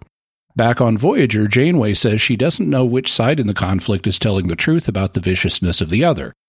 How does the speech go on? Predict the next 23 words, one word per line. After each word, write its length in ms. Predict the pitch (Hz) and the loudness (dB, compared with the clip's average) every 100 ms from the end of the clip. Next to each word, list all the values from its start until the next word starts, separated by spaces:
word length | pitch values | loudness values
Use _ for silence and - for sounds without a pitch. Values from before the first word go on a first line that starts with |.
| _ - | _ -2
They 160 | 95 | -2
just 280 | 90 95 - | 0 -2 0
don't 200 | 98 95 | -2 0
know 220 | 107 120 | 2 4
enough 240 | 107 92 87 | 2 0 -2
about 220 | 82 82 | -4 -2
the 80 | 87 | -2
situation. 720 | 82 - 117 131 - 78 78 _ _ _ _ _ - | -2 0 2 2 -2 -8 -12 _ _ _ _ _ -4
Ambassador 580 | 107 107 117 120 120 107 | -2 2 2 2 0 -2
Treen 320 | - 214 247 | 0 2 2
shows 340 | 202 117 107 107 | 4 2 2 2
up 200 | 107 104 | 0 0
and 140 | 101 | -2
says 260 | - 110 101 | 0 0 0
he 100 | 104 | 0
was 160 | 101 | 0
glad 260 | - 110 110 | 0 0 0
to 60 | 104 | 0
be 180 | 101 | 0
able 180 | 101 95 | 0 0
to 60 | 92 | -2
help 260 | 165 196 | 0 0
Chakotay, 640 | - - 101 98 101 98 | -2 -2 0 0 0 -2